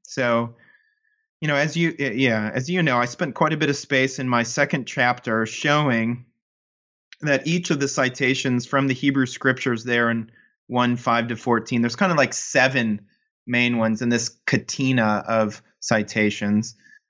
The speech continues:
Uh, they're brought forward to talk about messianic enthronement. I, I, I try to make,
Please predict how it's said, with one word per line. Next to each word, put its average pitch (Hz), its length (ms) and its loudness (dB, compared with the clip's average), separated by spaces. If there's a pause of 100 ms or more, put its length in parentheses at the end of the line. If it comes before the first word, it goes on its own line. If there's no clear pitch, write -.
(160)
Uh, 117 260 0
they're 160 200 0
brought 170 360 -2
forward 147 380 0
to 131 60 -4
talk - 380 0
about 131 280 0
messianic 131 720 0
enthronement. 113 640 0
I, 107 180 0
I, 120 420 0
I - 20 2
try 131 260 0
to 147 80 0
make, 131 380 0